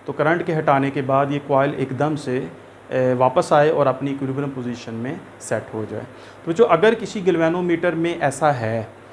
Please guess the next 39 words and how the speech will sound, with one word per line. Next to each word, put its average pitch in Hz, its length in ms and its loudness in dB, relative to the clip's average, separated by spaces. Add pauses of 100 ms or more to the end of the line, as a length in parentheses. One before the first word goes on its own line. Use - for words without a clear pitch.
(180)
कि 170 60 2
उसकी 165 340 0
coil 160 460 6
में 160 180 0
से 160 180 -4
current 160 380 -2
को 170 100 -2
हटा 139 320 2
दें 151 220 -2
तो 151 100 -4
वो 139 140 -2
दोबारा 127 400 0
अपनी 135 400 -4 (320)
rest 139 220 0
position 127 480 -6
पे 135 140 -2
आके, 123 300 0
equilibrium 139 400 -4
position 127 420 -6
पे 135 120 -6
आके 123 260 -2
रुक 160 220 0
जाती 123 320 0
है 135 260 -2 (300)
without 170 460 6
oscillating, 120 680 -4 (480)
तो 165 320 2
ऐसे 165 340 4
galvanometer 123 640 -2
को 123 320 -4
हम 143 180 -6
कहते 120 300 -8
हैं 131 400 -6 (300)
dead 151 300 4 (440)
beat 120 360 -2 (320)
galvanometer। 104 680 -8 (340)
ठीक 180 100 -2
है 226 60 8
बच्चों, 226 240 -2